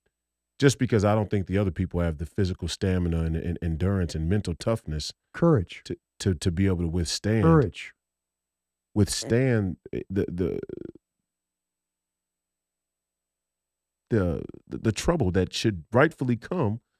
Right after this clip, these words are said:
Speaker 1: with building a fucking good country. But my point is that y-, y-, we, we spend too much time on smoking gun. Alex said it great. He, he put it well, is, you know, why do I care about why do I care about taking a quota or, or, uh,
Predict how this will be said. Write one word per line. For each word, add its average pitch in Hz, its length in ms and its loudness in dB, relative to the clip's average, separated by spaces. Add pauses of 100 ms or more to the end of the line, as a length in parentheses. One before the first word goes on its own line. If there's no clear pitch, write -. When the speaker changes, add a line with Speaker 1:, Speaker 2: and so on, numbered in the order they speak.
(180)
Speaker 1:
with 127 200 4
building 151 300 6
a 135 80 0
fucking 147 360 -4
good 151 200 -4
country. 185 440 -6 (560)
But 147 120 6
my 151 120 8
point 170 320 4
is 127 260 4
that 110 280 2
y-, 95 160 -8
y-, 113 60 -2
we, 113 180 0
we 127 180 -2
spend 160 320 -4
too - 120 -6
much 120 160 0
time 123 200 0
on 117 60 4
smoking 110 380 -2
gun. 107 180 2
Alex 117 360 2
said 107 180 0
it 78 120 -2
great. 110 320 2 (1200)
He, 98 200 0
he 92 80 2
put 110 200 2
it 98 140 2
well, 117 260 2
is, 92 180 0 (100)
you - 160 -6
know, 104 200 -2 (360)
why 135 260 -2
do 175 120 0
I 147 120 0
care 123 260 0
about 92 380 0 (1200)
why 120 220 0
do 214 80 2
I 151 100 2
care 147 200 -2
about 110 240 2
taking 120 280 0
a 82 60 0
quota 110 540 0 (180)
or, 98 220 4
or, 92 400 0
uh, 80 200 -2